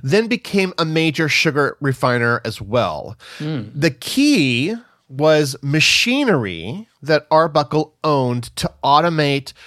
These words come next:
Speaker 1: the bagging and packaging process for his own coffee. To quote from the Dumbo Historic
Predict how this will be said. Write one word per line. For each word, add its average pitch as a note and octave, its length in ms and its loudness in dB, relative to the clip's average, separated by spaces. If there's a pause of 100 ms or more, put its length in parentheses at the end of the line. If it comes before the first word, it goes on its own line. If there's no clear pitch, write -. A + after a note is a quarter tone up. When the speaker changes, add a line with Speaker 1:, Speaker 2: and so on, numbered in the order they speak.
(160)
Speaker 1:
the D3+ 140 0
bagging B2 840 0
and B2+ 280 -4
packaging F3+ 540 -2
process - 580 0
for C#3 240 -2
his C3 180 -2
own A2 160 -2
coffee. - 480 -4 (640)
To E3 180 2
quote - 520 2 (120)
from G#3 200 0
the F#3+ 60 2
Dumbo G3 440 2
Historic F3+ 420 0